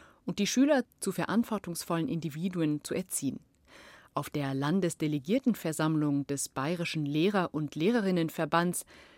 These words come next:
ging es deshalb diese Woche in Würzburg um die Frage,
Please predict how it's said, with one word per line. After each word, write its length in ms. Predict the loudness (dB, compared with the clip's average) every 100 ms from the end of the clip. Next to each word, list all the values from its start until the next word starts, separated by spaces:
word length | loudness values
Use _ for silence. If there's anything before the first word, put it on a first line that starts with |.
| _
ging 200 | 4 6
es 220 | 6 2 0
deshalb 420 | 0 2 0 2
diese 240 | 2 4
Woche 200 | 2 2
in 180 | 0 0
Würzburg 400 | -2 -2 -2 0
um 100 | 0
die 100 | -2
Frage, 520 | -2 0 2 4 2